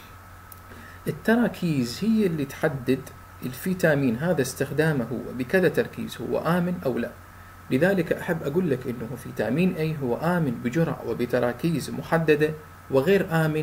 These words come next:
بجرع وبتراكيز محددة أيضا. والنقطة الثانية اللي يقول لك أنه الفورميليشن التي وضعت في هذه المكملات الغذائية للحامل جاءت وفق الريكومندد دايتري ديلي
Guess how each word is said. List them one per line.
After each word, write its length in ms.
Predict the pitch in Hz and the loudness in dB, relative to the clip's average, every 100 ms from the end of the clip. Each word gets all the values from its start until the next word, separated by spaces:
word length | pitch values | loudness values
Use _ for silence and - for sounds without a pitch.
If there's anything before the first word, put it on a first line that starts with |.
| 151 131 | -2 -2
بجرع 380 | 131 156 156 | 0 2 2
وبتراكيز 880 | 131 135 131 131 120 - 139 135 131 - - - | 0 -2 0 0 -2 -2 -2 -2 -4 -14 -20 -10
محددة 560 | 127 - 135 123 123 123 - - - - - | -8 -4 0 0 0 -4 -6 -18 -20 -10 -4
أيضا. 240 | 113 - - - - - - - - | -4 -6 -16 -20 -20 -20 -20 -14 -4
والنقطة 380 | 151 240 - 208 | 4 4 4 -2
الثانية 520 | 196 - 190 180 151 | 0 4 4 4 2
اللي 220 | 131 123 | 0 -2
يقول 200 | 120 120 | -2 -4
لك 80 | 110 - | -6 -8
أنه 160 | 113 127 | -10 -8
الفورميليشن 1000 | 113 - - 240 247 196 170 190 196 - 113 117 | -10 -4 4 6 6 6 4 4 2 -2 -6 -2
التي 460 | 120 135 143 180 | 0 0 0 -2
وضعت 580 | 180 226 143 101 98 - - - - - | 4 4 4 -2 -8 -14 -18 -20 -14 -2
في 180 | 175 | 0
هذه 500 | 156 220 220 170 151 | 2 6 6 4 0
المكملات 880 | 120 113 123 127 160 165 160 185 202 | -2 0 -2 0 0 0 0 0 0
الغذائية 720 | 175 143 135 127 - 113 92 - - - - - - | 2 4 6 6 2 -4 -4 -12 -18 -20 -20 -20 -2
للحامل 600 | 160 165 - 170 170 185 185 - - | 0 2 0 2 4 2 0 -10 -8
جاءت 560 | 143 185 185 - 123 135 | 2 4 4 2 -4 -2
وفق 360 | 156 180 180 | 0 0 2
الريكومندد 720 | 143 120 110 120 127 151 135 - - - - | 0 0 -4 -2 0 0 -2 -6 -14 -20 -10
دايتري 600 | 131 127 131 160 123 - - - - | 2 4 4 2 0 -4 -6 -18 -6
ديلي 440 | 131 156 165 165 | 4 4 4 -2